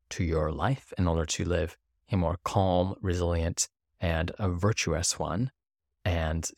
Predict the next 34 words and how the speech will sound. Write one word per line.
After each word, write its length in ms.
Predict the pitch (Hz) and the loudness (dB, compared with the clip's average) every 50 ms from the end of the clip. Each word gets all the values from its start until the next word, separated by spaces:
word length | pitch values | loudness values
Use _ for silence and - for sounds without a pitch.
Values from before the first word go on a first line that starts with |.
| - - | -8 -6
uh, 280 | 95 87 82 82 82 85 | -4 -2 -2 -2 -2 -2
you're 160 | 87 87 - | -2 0 0
also 220 | 85 82 - - 87 | 0 0 0 0 0
a 40 | - | 0
fan 200 | - 92 87 90 | 0 2 2 2
of 60 | 87 | 2
this 100 | 85 - | 0 -2
podcast, 500 | - - 101 101 - - 117 113 - - - | 0 0 0 0 2 0 0 0 0 -2 -4
there's 300 | 247 165 135 113 98 - | -4 0 2 4 4 4
a 60 | 101 | 4
very 220 | 87 107 98 92 85 | 6 6 6 6 6
high 380 | 82 85 80 80 78 78 78 - - | 4 2 2 2 0 0 -2 -2 -2
probability 680 | - 85 80 78 - 80 78 80 80 78 78 87 - - _ _ _ _ _ - | 0 0 0 0 0 0 0 0 0 -2 -4 -4 -6 -8 _ _ _ _ _ -2
you'll 180 | 104 85 80 | -2 -2 0
get 600 | - 87 80 80 82 - - - - - - - - _ _ _ _ - | 0 0 0 0 -2 -4 -4 -4 -2 -2 -2 -4 -6 _ _ _ _ -2
a 240 | 85 80 80 78 - - | -2 0 0 -2 -4 -2
lot 360 | - 90 78 82 82 - - | -2 0 2 2 0 0 -2
of 200 | - 101 90 85 | -2 0 0 2
value 340 | 82 82 85 92 92 87 80 | 2 4 4 4 2 0 -2
from 260 | - - - 82 78 - | -2 -2 -2 -2 -2 -4
it. 180 | - - - 85 | -6 -4 -2 -2
And 140 | 80 78 - _ _ _ _ _ | -2 -2 -6 _ _ _ _ _
both 220 | - 104 92 - - | 6 6 6 8 6
Michael 220 | 90 78 - 87 | 4 4 4 2
and 80 | 80 78 | 2 2
I 100 | 78 80 | 2 2
enjoy 400 | 80 78 - 92 82 76 - - - - | 0 0 0 0 0 0 0 -2 -2 -2
meeting 400 | 113 92 85 85 80 82 80 82 | 0 2 2 2 2 2 0 0
and 80 | 82 | 0
interacting 580 | 90 92 - - - 85 82 - - - 82 85 | -2 -4 -2 -2 -2 -2 -2 -4 -6 -6 -6 -4
with 240 | 87 - - - - _ _ _ _ _ _ - | -4 -4 -4 -6 -12 _ _ _ _ _ _ -4
our 180 | 67 69 73 | -2 -2 -2
podcast 720 | - - - - - - - - - - - - - - - | -2 -4 -4 -6 -6 -6 -8 -10 -8 -6 -4 -4 -4 -4 -4
listeners. 840 | - 120 98 - - - - - - - - 110 - - - - | -4 -4 -4 -2 0 0 0 0 -2 -4 -6 -4 -2 -2 -2 -2